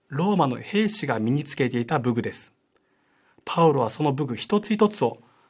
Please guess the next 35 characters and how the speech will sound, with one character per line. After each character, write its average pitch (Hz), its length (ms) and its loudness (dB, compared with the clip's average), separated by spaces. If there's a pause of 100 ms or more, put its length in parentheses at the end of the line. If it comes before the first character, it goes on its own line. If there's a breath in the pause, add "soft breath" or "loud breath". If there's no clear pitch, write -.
(100)
神 190 300 2
様 131 280 2
か 120 100 -6
ら 110 100 -6
い 110 80 -6
た 131 100 0
だ 127 100 0
く - 120 -20
賜 180 260 0
物 220 240 4
と 233 280 -4 (100)
照 - 100 -8
ら 135 140 4
し - 120 -4
合 139 60 4
わ 135 120 4
せ 127 100 -8
て 117 100 -12
い 107 60 -14
ま 95 100 -20
す。 - 180 -20 (1900)
ガ 180 140 4
イ 196 60 6
ド 151 100 4
の 131 80 4
月 127 260 2
曜 190 80 6
日 156 80 -2
か 139 80 -2
ら 131 100 2
水 165 220 -2
曜 165 100 6
日 131 120 2
に 120 80 2
は、 110 160 -4